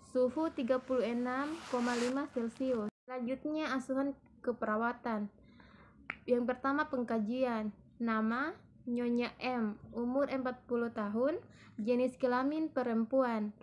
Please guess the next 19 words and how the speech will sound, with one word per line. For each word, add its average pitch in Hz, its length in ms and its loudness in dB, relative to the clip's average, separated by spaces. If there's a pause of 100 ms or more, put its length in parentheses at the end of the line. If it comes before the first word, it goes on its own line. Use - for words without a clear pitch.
(380)
diagnosa 240 800 0
medis 269 560 -2 (180)
postpartum. 240 960 -2 (880)
Pemeriksaan 254 760 0
fisik, 254 460 0 (560)
tekanan 254 400 0
darah 247 400 2
seratus 262 500 0
sepuluh 262 680 2 (720)
per 254 240 2
delapan 247 480 0
puluh 269 320 2
M 240 240 -2
M 254 240 -2
H 247 40 -4 (200)
G, 233 60 0 (840)
nadi 226 560 2
delapan 254 400 0
puluh 233 160 0